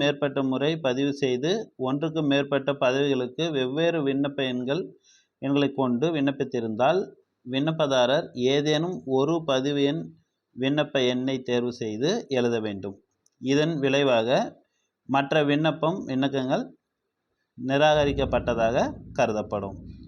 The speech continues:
So இது வந்து ஒரு எக்ஸாம் தான் வந்து நீங்க அட்டெண்ட் பண்ண முடியும். So அதுக்கு மேல வந்து எழுத முடியாது. ஏன்னா எக்ஸாம் டேட் வந்து ஒரே டேட்ல இருக்கிறதுனால நீங்க ஒரே எக்ஸாமை ரெண்டு டி-, டிஸ்ட்ரிக்ட் அப்ளை பண்ணியிருந்தீங்கன்னா அது வந்து டெஃபினட்டா வந்து உங்களுக்கு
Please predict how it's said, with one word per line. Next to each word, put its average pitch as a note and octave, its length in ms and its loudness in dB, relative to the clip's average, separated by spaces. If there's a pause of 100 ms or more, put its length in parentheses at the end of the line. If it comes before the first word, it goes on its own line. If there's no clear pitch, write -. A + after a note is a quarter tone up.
(140)
So - 80 -6 (140)
இது C3+ 100 2
வந்து D#3 160 2 (220)
ஒரு D#3 260 4
எக்ஸாம் F3 340 -2 (120)
தான் E3 160 0
வந்து C#3 240 -2
நீங்க C3+ 240 -2
அட்டெண்ட் B2 320 -2
பண்ண A#2+ 140 -2 (100)
முடியும். B2 280 -4 (140)
So - 80 -8 (140)
அதுக்கு C3+ 240 0 (100)
மேல C3 200 0 (140)
வந்து A#2+ 160 -6 (300)
எழுத B2 240 -2
முடியாது. A2 360 -4 (580)
ஏன்னா C#3+ 240 0
எக்ஸாம் C#3+ 320 -2
டேட் C3 240 -2
வந்து C3+ 200 -2
ஒரே B2+ 140 0 (100)
டேட்ல B2 260 -2
இருக்கிறதுனால A2+ 540 -6
நீங்க D3 240 -6
ஒரே C3 160 0 (1080)
எக்ஸாமை C3 440 0
ரெண்டு B2 260 0 (140)
டி-, A#2 100 -6 (120)
டிஸ்ட்ரிக்ட் C3 340 0
அப்ளை C3 260 0
பண்ணியிருந்தீங்கன்னா A#2+ 580 -2 (220)
அது A#2+ 100 -2 (100)
வந்து A#2 160 -4 (100)
டெஃபினட்டா A#2 400 -4 (100)
வந்து A2+ 220 -6
உங்களுக்கு G#2+ 340 -6